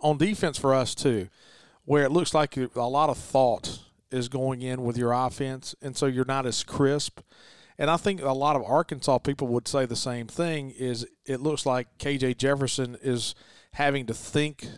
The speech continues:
a little bit too much. We've said the same thing coming in about Will Rogers. And, hey, uh, let's go ahead and ta-, tackle the elephant in the room. I mean, I don't know if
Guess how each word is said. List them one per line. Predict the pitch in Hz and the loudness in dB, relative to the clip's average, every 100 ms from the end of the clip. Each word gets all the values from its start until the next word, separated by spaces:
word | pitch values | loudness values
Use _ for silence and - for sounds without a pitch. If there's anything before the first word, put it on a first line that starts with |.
| _ - | _ -4
a | |
little | 135 147 135 | 0 2 2
bit | 143 | 2
too | - 147 | 2 0
much. | 139 139 143 - | 2 0 0 -2
We've | 147 | -2
said | - 147 | 0 0
the | 123 | 0
same | - 139 131 | -2 -4 -2
thing | 139 127 | -4 -2
coming | 147 135 131 | -2 -2 -4
in | 135 | -4
about | 135 123 117 | -2 0 2
Will | 131 127 | 2 2
Rogers. | 120 127 135 143 135 - - | 2 0 -2 -4 -6 -10 -10
And, | 143 143 | -2 2
hey, | 147 | 4
uh, | 139 | 4
let's | 143 139 - | 2 0 2
go | 143 | 4
ahead | 139 | 4
and | 127 | 2
ta-, | 135 151 - | 2 0 0
tackle | 143 147 135 | 0 2 2
the | 127 | 2
elephant | 139 143 143 | 4 2 -2
in | 117 | -2
the | 113 | 0
room. | 156 120 - _ _ _ _ _ - | 0 -2 -10 _ _ _ _ _ -4
I | 131 | 0
mean, | 135 127 113 - _ _ _ _ _ _ - | 0 -2 -6 -18 _ _ _ _ _ _ -2
I | 113 | 4
don't | 160 156 | 4 6
know | 147 | 4
if | - - | 2 -14